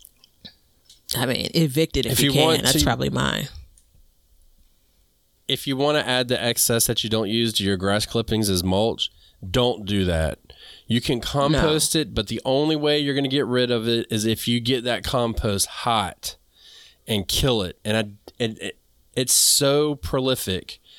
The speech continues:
Speaker 2: that I would be very, very wary of that. I mean, if you really like your mint, I would just create a mint bed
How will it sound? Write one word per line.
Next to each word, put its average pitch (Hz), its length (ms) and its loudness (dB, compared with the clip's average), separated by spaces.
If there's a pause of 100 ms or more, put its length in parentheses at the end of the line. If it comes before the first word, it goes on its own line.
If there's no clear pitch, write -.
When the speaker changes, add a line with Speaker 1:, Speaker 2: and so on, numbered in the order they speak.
(340)
Speaker 2:
that 110 120 0
I 113 100 4
would 113 200 0
be 107 120 0
very, 123 800 2
very 113 460 0
wary 104 480 2
of 82 140 0
that. 85 380 0 (420)
I - 40 0
mean, 117 180 2
if 131 140 -2
you 139 100 2
really 151 320 2
like 147 300 0
your 123 120 0
mint, 127 380 2
I 120 100 0
would 147 160 0
just 135 160 0
create 123 280 0
a 113 40 2
mint 107 240 0
bed 90 340 -2